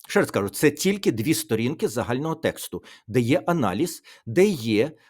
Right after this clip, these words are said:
в основному критика Байдена. Документ в основному спрямований не проти України, він спрямований проти Байдена. Це їхня внутрішня політична дискусія, їхнє протистояння.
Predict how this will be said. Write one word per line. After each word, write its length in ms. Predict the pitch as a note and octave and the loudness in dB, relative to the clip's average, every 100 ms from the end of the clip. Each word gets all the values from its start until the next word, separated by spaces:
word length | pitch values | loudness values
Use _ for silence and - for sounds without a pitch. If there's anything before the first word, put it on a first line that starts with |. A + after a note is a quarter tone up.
| - | -4
в 80 | B2 | 0
основному 640 | D#3+ F3+ F3+ F3+ F3+ D3+ | 0 0 -2 -2 -2 -4
критика 600 | D3 F3+ F3 - G#2 G#2 | -2 2 2 0 -6 -6
Байдена. 440 | G2+ F#2+ F#2 A2+ A#2 | -4 -4 -4 -4 -2
Документ 500 | C#3 C#3+ C#3+ A#3 D#3 | 0 0 0 -2 -2
в 40 | |
основному 420 | - C3 G3+ G#3+ | -4 -2 0 -2
спрямований 760 | - C#3 B2+ F#3 G#3+ A#2 F#2+ - - - - | -4 -4 -2 -2 -2 -2 -4 -6 -20 -14 -2
не 180 | C#3 E3 | -2 -2
проти 320 | E3+ E3 D#3+ | -4 -2 -2
України, 760 | D#3 - D3+ C#3+ F#3 B2+ F2+ | -2 0 -2 -2 -4 -6 -6
він 160 | G2+ C#3+ | -4 -6
спрямований 580 | - C3+ C#3+ D3 D3+ D3 | -4 -4 -2 -2 -2 -4
проти 280 | C3+ B2 | -6 -4
Байдена. 440 | C#3+ D3+ C3+ G2+ G2+ | -4 -2 -4 -6 -8
Це 140 | - | -6
їхня 320 | C#3 E3 D3 | -4 -4 -2
внутрішня 560 | C#3 B2 C#3+ F#3+ - G3+ | -2 0 0 -4 -4 -8
політична 680 | - B2 A2 C3+ - D3 C3+ | -4 -4 -4 -6 -6 -8 -8
дискусія, 580 | A#2 - A#2 C#3 C#3 | -8 -8 -12 -6 -4
їхнє 340 | A2 G#2+ - A2 | -4 -6 -10 -10
протистояння. 920 | A#2 - - - C3+ A#2 F#2 D2+ | -10 -14 -12 -6 -4 -4 -6 -10